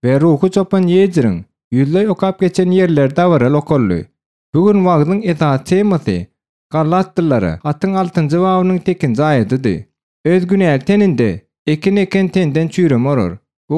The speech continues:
wa Seýdiniň kalbynda Hudaýdan gorkmany döredip bildi. Diýmek, ýawany Ruspring ýetkinjeklik gyzyklanmalaryna paç beren wagty teni ekin ekmeklik bolan ekenne.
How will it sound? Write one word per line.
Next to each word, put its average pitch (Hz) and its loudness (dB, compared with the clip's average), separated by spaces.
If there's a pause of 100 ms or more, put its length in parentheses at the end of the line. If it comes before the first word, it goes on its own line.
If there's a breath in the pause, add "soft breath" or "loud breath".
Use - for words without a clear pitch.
wa 202 2
Seýdiniň 190 0
kalbynda 127 0 (320)
Hudaýdan 165 0
gorkmany 180 -2
döredip 135 0
bildi. 107 -2 (480)
Diýmek, 147 0 (360)
ýawany 165 2
Ruspring 170 0 (360)
ýetkinjeklik 160 -2
gyzyklanmalaryna 160 0 (280)
paç 190 -2
beren 101 0 (140)
wagty 147 0 (380)
teni 175 0
ekin 202 0
ekmeklik 185 -2
bolan 160 2
ekenne. 127 -2